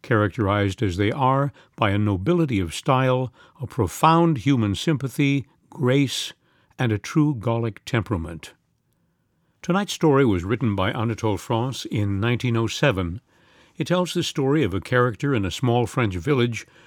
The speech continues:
who was very important in the lives of all its people and had a strong influence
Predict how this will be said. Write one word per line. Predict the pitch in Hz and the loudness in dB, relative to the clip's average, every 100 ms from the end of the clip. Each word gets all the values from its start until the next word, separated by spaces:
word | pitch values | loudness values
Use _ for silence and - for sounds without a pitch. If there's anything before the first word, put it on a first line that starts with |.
| _ | _
who | 165 | 0
was | 147 127 | 0 0
very | 131 233 269 | -2 -2 -2
important | 233 175 208 190 127 87 | -4 -2 -2 -2 -2 -2
in | 85 | -2
the | 95 | 0
lives | 131 131 131 98 | 0 -2 -4 -4
of | 90 | 0
all | 165 180 196 | 4 4 2
its | 175 - | -4 -4
people | 143 117 131 117 - - - | -2 0 0 -2 -4 -14 -4
and | 127 104 | -2 0
had | 110 | -2
a | 98 | -2
strong | - - 175 180 180 | -4 -2 0 0 0
influence | 175 160 123 104 101 - | -2 0 0 2 0 -4